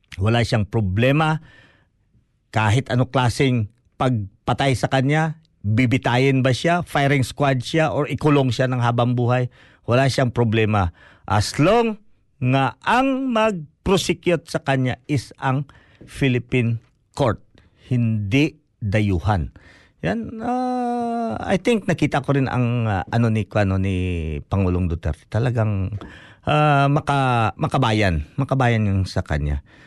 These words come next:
At yes, tama naman. Kasi we are the sovereign Filipino people.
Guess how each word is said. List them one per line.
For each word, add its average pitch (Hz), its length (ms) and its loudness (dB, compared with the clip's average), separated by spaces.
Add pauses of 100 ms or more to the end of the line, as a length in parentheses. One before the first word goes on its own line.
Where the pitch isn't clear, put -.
At 214 240 -2
yes, 214 400 0
tama 127 240 2
naman. 87 440 -2 (160)
Kasi 165 320 0
we 170 280 0
are 151 240 0
the 117 160 0
sovereign 131 640 2 (440)
Filipino 202 680 2
people. 123 560 2